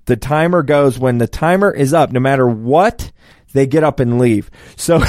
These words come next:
<laughs> so if you're sta-, in the middle of a conversation, if that timer goes off, everybody just gets up and walks out. And the reason they do that is because they wanna value each other's time, and they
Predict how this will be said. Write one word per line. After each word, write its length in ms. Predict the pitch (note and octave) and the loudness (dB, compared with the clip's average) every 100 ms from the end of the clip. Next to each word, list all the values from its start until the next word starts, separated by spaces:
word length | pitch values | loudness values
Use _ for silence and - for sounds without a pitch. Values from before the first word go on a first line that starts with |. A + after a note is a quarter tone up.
| - - | -4 -10
<laughs> 280 | G#3 - D#3+ | -12 -12 -10
so 400 | - E3+ D3+ - _ | 0 2 2 -2 _
if 220 | D#3+ D3 | -2 0
you're 200 | C#3+ F3 | 2 0
sta-, 380 | G3 - - F3 - | 0 -4 0 0 0
in 80 | |
the 80 | D#3 | 0
middle 400 | C#3 D#3 F3 F3+ - | 0 2 2 0 0
of 140 | C#3+ | 0
a 80 | C#3 | 0
conversation, 840 | D#3 D#3+ D#3 C#3 D#3 E3 F#3+ F3 | 2 0 0 0 0 0 -2 -6
if 80 | B2 | -4
that 180 | C3 C#3 | -2 -2
timer 320 | E3 D3+ D#3+ | 0 0 0
goes 220 | D3+ C#3+ | 0 0
off, 240 | D3 C#3+ - | 2 0 0
everybody 420 | C3+ D3 C#3+ C#3+ | -2 0 2 0
just 200 | B2+ B2 | 0 -2
gets 180 | C#3+ B2+ | -2 -2
up 160 | B2+ A#2 | -4 -2
and 120 | A#2 | -2
walks 300 | A2+ A2 - | -2 -2 -2
out. 260 | B2+ G#2 - - - | -4 -4 -14 -20 -20
And 220 | - D#3 D3 | -6 -2 0
the 80 | |
reason 440 | C3+ D#3+ A#3 G3+ G3 | 2 4 4 2 2
they 120 | E3 | 0
do 240 | C#3+ F3+ | 2 2
that 300 | D#3+ B2+ A#2 | 4 0 0
is 180 | B2+ A2+ - _ _ - | -2 -4 -8 _ _ -8
because 300 | B2+ D3+ B2+ | -2 -2 0
they 80 | |
wanna 220 | A#2+ B2 A2+ | 0 0 -2
value 460 | A#2 B2+ D#3 F#3 | 0 2 2 2
each 180 | G3 - | 2 0
other's 260 | G#3+ B3+ - | 0 0 -2
time, 460 | F3+ C#3+ C3+ D3+ - - - - _ | 0 0 0 -2 -8 -20 -20 -20 _
and 220 | D3+ C#3+ | -2 0
they 300 | C#3 C#3+ C3+ | 2 2 0